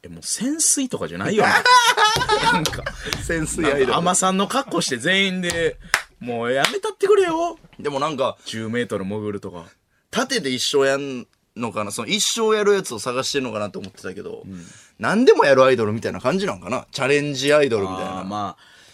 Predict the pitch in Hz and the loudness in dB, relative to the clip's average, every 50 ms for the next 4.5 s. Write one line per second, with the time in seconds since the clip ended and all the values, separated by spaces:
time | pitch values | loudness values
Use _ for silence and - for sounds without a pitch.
0 | _ _ - 101 101 104 87 98 131 - - 156 170 185 185 180 175 180 190 190 | _ _ -10 -6 -4 -4 -4 -4 -4 -6 -4 -2 -2 0 0 0 2 2 2 2
1 | 190 180 170 151 139 127 117 113 107 101 95 90 90 - 98 104 107 110 107 104 | 4 4 4 4 4 2 2 2 0 0 -2 -6 -8 -8 -4 -2 0 0 0 0
2 | 101 98 95 92 85 85 85 110 110 - _ 110 113 113 107 107 104 101 101 98 | -2 -2 -4 -4 -6 -8 -12 -14 -16 -12 _ -4 -2 -2 -2 -2 -2 -4 -4 -4
3 | 95 92 90 90 87 87 85 85 82 92 107 110 117 151 202 185 - - 202 240 | -4 -6 -8 -8 -10 -10 -10 -10 -8 -8 -8 -6 -4 -2 -4 -4 -4 -8 -12 -12
4 | - - 240 190 147 117 110 101 107 131 | -8 -6 -6 -4 -4 -4 -4 -4 -6 -8